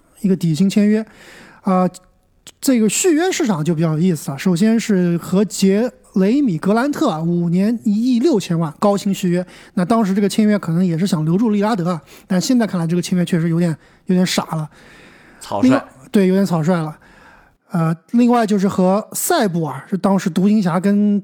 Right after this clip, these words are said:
Speaker 1: 跟着开拓者抢的塞布尔，是最后是被，啊，波特兰开拓者匹配了，是三年三千三百万。同时呢，也是和球队的这个诺克斯啊进行了续约。那刚才我们聊到的这个大交易啊，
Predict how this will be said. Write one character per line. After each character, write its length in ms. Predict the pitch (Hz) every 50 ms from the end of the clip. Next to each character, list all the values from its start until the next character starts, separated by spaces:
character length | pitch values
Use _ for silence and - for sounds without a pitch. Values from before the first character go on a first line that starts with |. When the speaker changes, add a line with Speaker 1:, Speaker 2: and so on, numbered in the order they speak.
| - -
Speaker 1:
跟 180 | - 196 190 185
着 140 | 180 170
开 220 | 156 - - - 208
拓 100 | 208 190
者 140 | - 175 165
抢 240 | - - - 151
的 100 | 143 170
塞 240 | - - 339 294 208
布 120 | 160 160 151
尔， 120 | 120 117
是 140 | 123 - -
最 140 | - - 175
后 120 | 165 170
是 120 | 156 - 185
被， 340 | 160 180 165 160 156 143 - - - - - - _ _ -
啊， 200 | - 143 139 156 - _ _ - _ _ - - _ _
波 100 | 220 214
特 60 | 220
兰 80 | 208
开 100 | 214 240
拓 80 | 254 254
者 100 | 202 226
匹 200 | 226 - - 175
配 180 | 156 - 277 311
了， 120 | 196 - -
是 440 | - - - 180 165 160 160 165 160 - - - - -
三 320 | - - 247 247 254 254
年 180 | 220 185 185 208
三 240 | 190 - 240 254 233
千 180 | - 254 262
三 180 | 240 - 285 285
百 120 | 226 160
万。 180 | 156 190 208 190 - - - - - - -
同 200 | - 196 214 202
时 100 | - 208
呢， 80 | 208
也 80 | 185 156
是 80 | 170 165 - _ -
和 200 | - - 180 185 196 190 _ -
球 160 | - 180 185
队 120 | 185 214
的 80 | 202 185
这 60 | 175
个 200 | 170 170 165 160 147 - - - - - - - - _ _ -
诺 160 | 294 320 277
克 200 | - - 240 185
斯 180 | - - 233
啊 100 | 269 240
进 160 | 180 - 196 165
行 120 | 165 151
了 40 | 165
续 180 | 160 - 180
约。 200 | 160 165 170 180 - - _ _ _ -
那 320 | 214 202 196 196 190 190 - - - - - - _ _ _
刚 120 | - 214
才 60 | 220
我 60 | 220 220
们 60 | 214
聊 120 | 190 190
到 160 | 214 226 220
的 180 | 208 202 185 180 - _ _ _ _ _ _
这 120 | - 196 185
个 80 | 175
大 200 | 170 - 214 220
交 180 | 196 247 247 269
易 80 | 269
啊， 180 | 247 202 165